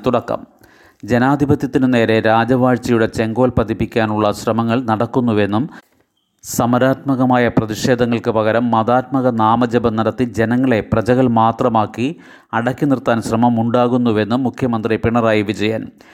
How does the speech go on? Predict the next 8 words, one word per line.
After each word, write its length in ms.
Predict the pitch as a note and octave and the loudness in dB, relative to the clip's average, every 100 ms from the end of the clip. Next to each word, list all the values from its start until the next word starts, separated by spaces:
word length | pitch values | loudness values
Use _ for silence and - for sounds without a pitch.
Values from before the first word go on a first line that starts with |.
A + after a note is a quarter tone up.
| _ - | _ -2
കേരള 280 | B2+ B2+ D3 | 0 2 2
ലിറ്ററേച്ചർ 500 | C3 A#2+ C3 B2 B2+ | 2 0 0 0 -2
ഫെസ്റ്റിവലിൻ്റെ 600 | A#2+ A2+ - A#2 A2+ A2 | -2 -2 0 0 2 2
ഏഴാം 420 | A2 A2+ A#2 B2+ | 2 2 0 0
പതിപ്പ് 340 | A#2 G#2+ G#2 B2+ | -2 -2 0 0
ഉദ്ഘാടനം 640 | A#2+ G#2 - B2 B2 A2+ | 0 -2 -2 -2 0 -4
ചെയ്യുകയായിരുന്നു 760 | - A2 A2 A2 G#2+ G#2+ G#2 A2+ | -2 0 0 2 2 2 0 -2
അദ്ദേഹം. 480 | A2+ G#2+ G#2 G#2+ | 0 0 -2 -4